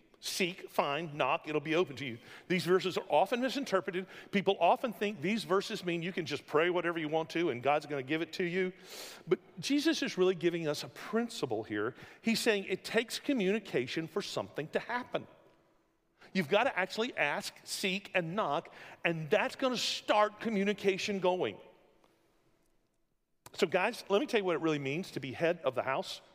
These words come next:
Number one, it doesn't mean you get to boss your wife around.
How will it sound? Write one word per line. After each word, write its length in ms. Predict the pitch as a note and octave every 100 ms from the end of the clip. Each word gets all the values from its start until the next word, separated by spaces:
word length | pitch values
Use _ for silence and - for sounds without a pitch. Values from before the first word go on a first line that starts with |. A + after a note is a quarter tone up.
| _ _ _ _ -
Number 180 | D#3
one, 200 | F3 G3
it 180 | G3 C3+
doesn't 280 | E3+ G3 G3
mean 140 | F#3
you 80 | F3
get 140 | D#3+ -
to 80 |
boss 300 | C3+ D3 E3+
your 100 | D3+
wife 240 | B2 E3 F#3+
around. 360 | F3 F3+ B3+